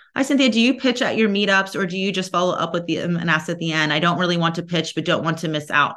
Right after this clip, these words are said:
Okay. So there's something I'd like to share. When you come work with me, there's some things I would like to remove from your vocabulary. And there's nothing <laughs> wrong.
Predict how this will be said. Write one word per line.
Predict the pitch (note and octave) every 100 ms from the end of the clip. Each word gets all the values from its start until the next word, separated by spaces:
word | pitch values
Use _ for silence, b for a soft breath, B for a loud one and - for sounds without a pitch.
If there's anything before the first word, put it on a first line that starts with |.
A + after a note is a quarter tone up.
| - _ - B B
Okay. | G#3+ A3+ - - _ _
So | - A3+
there's | A3+ B3+
something | C#4+ B3+
I'd | A3+
like | G3+ G3
to |
share. | G3 D#3+ F2+ - - - _ _ _ _ _ -
When | F#3+
you | G3
come | G3 B3
work | B3+
with | C#4+ C4+
me, | G#3+ G3+ C#4+ A3
there's | G3 F#3+
some | G#3+
things | G#3+ G#3 -
I | F#3
would |
like | F#3 F3
to | F3 G3+ F3+
remove | F3 E3+ E3+ E3+
from | F3 D#3+
your | E3
vocabulary. | D#3+ D#3 D3 D3+ C3 F#2+ E3+ B B
And | G#3
there's | A#3
nothing | A#3 A#3+ B3 A#3+
<laughs> | A3
wrong. | G3+ G3